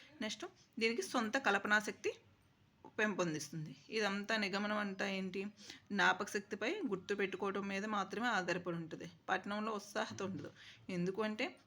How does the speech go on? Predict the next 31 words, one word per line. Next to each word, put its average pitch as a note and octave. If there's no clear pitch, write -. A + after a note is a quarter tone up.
కనుక్కోవాలి, G#3+
కనుక్కోవాలి, G3+
ఉదాహరణ G3
చూడాలి, F#3+
నెక్స్ట్ F#3
ఉదాహరణ F#3+
చూడాలి F#3
అన్నప్పుడు F#3+
ఉత్సాహం F#3
ఉంటుంది. F3
కానీ G3
డైరెక్ట్గా F3+
మనకు F3+
కావాల్సిన F#3+
డైరెక్ట్గా F3+
వాళ్ళు F3+
ఇచ్చేస్తే F#3+
ఇంకొకటి F3
ఉత్సాహం G3
అనేది F#3
ఏమి F3
ఉండదు F3
కదా. F3+
నెక్స్ట్ A3
ఇది D4+
తర్కంతో G#3+
కూడి G3
ఉంటుంది. D#3+
దీనికి G3
అసలు F#3
తర్కం, F#3